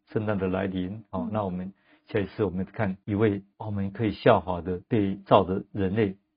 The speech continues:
Speaker 1: 是耶稣的母亲圣母玛利亚。
Speaker 2: 嗯，最好的榜样。
Speaker 1: 对，她是污染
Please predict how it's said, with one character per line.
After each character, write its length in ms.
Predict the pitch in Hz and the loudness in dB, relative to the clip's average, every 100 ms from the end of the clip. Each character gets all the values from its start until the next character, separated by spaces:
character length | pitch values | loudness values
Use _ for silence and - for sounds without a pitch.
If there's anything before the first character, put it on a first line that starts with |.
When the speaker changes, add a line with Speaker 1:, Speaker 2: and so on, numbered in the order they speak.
| _ - | _ -8
Speaker 1:
是 80 | |
耶 160 | 123 120 | 2 2
稣 140 | 110 | 4
的 60 | 113 | 2
母 200 | 90 82 | 0 -6
亲 300 | - 101 101 | -4 -4 -4
圣 140 | - 113 | -2 0
母 100 | 92 | 0
玛 180 | 85 85 | -4 -4
利 140 | 95 | -4
亚。 60 | 240 | -4
Speaker 2:
嗯， 320 | 226 202 190 - | -4 -4 -6 0
最 140 | 254 | 0
好 200 | - 185 | 2 -6
的 140 | - | -4
榜 320 | 190 190 165 190 | 2 2 2 0
样。 180 | 220 | 4
Speaker 1:
对， 100 | 107 | 4
她 220 | 98 123 120 | 4 2 4
是 140 | 139 | 2
污 240 | 190 113 | 0 2
染 300 | 113 95 101 | 4 4 0